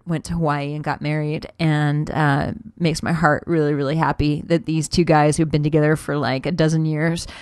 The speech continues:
can finally get married. So yay for them. I love love.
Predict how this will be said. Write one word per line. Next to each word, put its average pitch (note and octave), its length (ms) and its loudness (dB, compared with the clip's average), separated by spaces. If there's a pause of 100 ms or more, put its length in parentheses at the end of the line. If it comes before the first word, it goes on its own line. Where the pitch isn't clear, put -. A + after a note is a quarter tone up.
(320)
can E3+ 160 4
finally D3+ 240 2
get D3+ 120 0
married. B2+ 300 -2
So C3 200 0
yay A3 480 4
for A3 120 -6
them. D#3 460 0
I D#3 120 0
love E3 280 -2
love. D3+ 280 -2